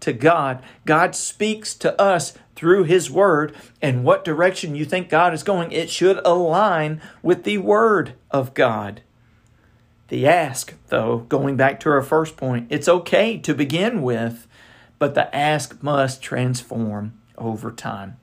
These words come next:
But the consistency of the knocking does not change.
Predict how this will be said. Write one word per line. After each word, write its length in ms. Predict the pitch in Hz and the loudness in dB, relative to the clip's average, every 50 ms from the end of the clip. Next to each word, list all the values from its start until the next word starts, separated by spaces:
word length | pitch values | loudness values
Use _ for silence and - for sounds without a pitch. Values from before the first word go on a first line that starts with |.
| _ _ _ _ _ _ _ _ _ - | _ _ _ _ _ _ _ _ _ -2
But 160 | - 123 - | 0 0 0
the 100 | 143 123 | -2 -6
consistency 1080 | - - 127 123 117 117 - - - 160 156 - - - 139 117 - - 143 131 127 | -4 -6 -6 -6 -4 -6 -6 -4 -2 -2 -2 -4 -4 -8 -10 -8 -6 -4 -2 0 4
of 200 | 131 131 113 113 | 2 2 2 0
the 80 | 120 117 | -6 -4
knocking 600 | 117 123 135 131 127 123 - 117 113 107 - - - - _ _ _ - | 0 2 2 2 2 0 -2 -8 -10 -10 -12 -18 -20 -20 _ _ _ 0
does 540 | 139 131 123 120 117 113 110 104 - - _ - | 2 2 4 4 2 -2 -4 -8 -12 -14 _ -2
not 280 | 127 123 117 101 - - | 0 0 0 0 -4 -12
change. 540 | - - 120 113 110 101 - - - - | -6 -6 -4 -4 -6 -8 -12 -16 -18 -18